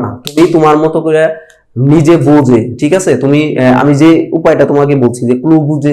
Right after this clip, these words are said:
তুমি চিত্র আঁকায় এবং আমাদের যা যা ইনফরমেশন প্রমাণ করতে লাগবে তা তা নিজে বুঝে তুমি যদি লিখতে পারো ওইটাই সবচেয়ে বেস্ট অপশন। বইয়ে যেভাবে লিখছে হুবহু ওইটাই আমাদের লিখতে হবে, ওইটাই আমার মুখস্থ করবে, সেরকম কোনো ব্যাপার না, ঠিক আছে? So এখন দেখো আমরা প্রমাণ করব।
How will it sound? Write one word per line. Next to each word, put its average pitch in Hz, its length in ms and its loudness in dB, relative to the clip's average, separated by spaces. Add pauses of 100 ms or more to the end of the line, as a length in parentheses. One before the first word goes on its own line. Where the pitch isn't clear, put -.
(100)
তুমি 139 200 -2
চিত্র 160 180 -4 (120)
আঁকায় 135 260 0 (400)
এবং 135 120 0 (120)
আমাদের 143 240 2 (140)
যা 135 160 2
যা 147 60 2 (100)
ইনফরমেশন 143 520 -2
প্রমাণ 143 220 -4 (100)
করতে 143 260 -6
লাগবে 123 280 0 (300)
তা 131 160 2
তা 147 60 0 (120)
নিজে 165 160 2 (100)
বুঝে 143 260 0
তুমি 156 220 -2
যদি 151 140 -4 (100)
লিখতে 156 300 -2
পারো 151 120 0 (120)
ওইটাই 147 260 0
সবচেয়ে 131 280 -4
বেস্ট 127 240 0
অপশন। 110 220 -16 (400)
বইয়ে 147 300 2
যেভাবে 165 300 2
লিখছে 165 240 -2
হুবহু 151 300 0
ওইটাই 151 240 2
আমাদের 147 220 -2
লিখতে 147 240 -4
হবে, 139 240 0
ওইটাই 143 240 2
আমার 143 180 0
মুখস্থ 147 280 -8
করবে, 147 220 -4
সেরকম 131 360 0
কোনো 131 180 -4
ব্যাপার 131 180 -4 (100)
না, 101 60 -14 (120)
ঠিক 131 180 -6
আছে? 175 140 -2 (600)
So 156 80 0 (360)
এখন 170 240 0
দেখো 170 220 0
আমরা 147 200 0
প্রমাণ 170 280 2
করব। 110 140 0